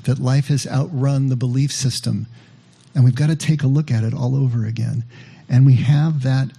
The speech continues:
Calvary moment where everything that we thought we had physically, the connection that we had, is suddenly in tatters around our feet. And what do we do now? What do we do with that? It breaks the connection that we thought we had.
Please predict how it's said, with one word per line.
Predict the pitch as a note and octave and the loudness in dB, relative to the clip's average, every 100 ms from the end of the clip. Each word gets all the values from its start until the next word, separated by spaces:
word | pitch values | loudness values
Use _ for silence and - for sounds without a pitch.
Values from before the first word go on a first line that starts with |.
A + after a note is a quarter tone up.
| _ - | _ -10
Calvary | C#3 C#3+ D#3 C#3+ C#3 B2 | -4 0 0 0 -2 -2
moment | B2 C#3 D3 A#2 D3 A#2+ - _ _ _ - - - | -2 -2 0 -2 -6 -12 -18 _ _ _ -20 -20 -10
where | - - | -6 -2
everything | D#3+ G3 - F#3+ | 0 0 -2 0
that | D#3+ | -2
we | D#3 C3+ | -2 -2
thought | C#3+ D#3+ | -2 -2
we | D3 | -2
had | B2 C3+ B2 | 0 0 -2
physically, | A#2+ A#2+ B2+ A#2 | -4 -4 -4 -6
the | G#2+ B2+ | -8 -8
connection | - B2+ D3+ - C#3+ | -4 -2 -2 -2 -2
that | B2 C3+ | -2 -2
we | A2+ | -4
had, | G#2+ A#2+ A2+ A2+ - - - - | -2 -4 -4 -8 -12 -20 -16 -6
is | B2 | -4
suddenly | - E3 E3+ B2+ A#2 | -2 -4 -2 -2 -2
in | A#2+ A#2 | -2 -2
tatters | C3 D#3+ C#3+ A#2 | -2 -2 -4 -4
around | A#2+ A#2 A#2+ | -4 -2 -2
our | A#2 | -4
feet. | A2 - E3 A2+ | -8 -6 -4 0
And | B2 | 0
what | C3+ D#3 | -2 -4
do | - | -4
we | D3+ | -4
do | B2+ D#3+ D3 | -2 -2 -2
now? | A#2+ E3+ E3 B2+ - - - _ - | -2 -6 -8 -14 -16 -20 -20 _ -6
What | D#3+ | -4
do | F3+ | -4
we | E3+ | -4
do | B2 C3+ D#3+ | -4 -4 -2
with | C#3+ A2 | -4 -6
that? | - - - - - - _ _ _ _ _ _ _ _ - | -8 -12 -14 -20 -20 -20 _ _ _ _ _ _ _ _ -4
It | C3 | -2
breaks | - C#3+ F3 - | 0 -2 -2 -8
the | D3+ | -8
connection | - C3 D3 - C#3+ A#2+ | -2 0 0 -2 -2 -2
that | - | -2
we | A2+ | -6
thought | - C3 C3+ | -6 -6 -4
we | A#2 A#2+ | -4 -6
had. | G#2 B2 C#3 D2 | -4 -6 -6 -12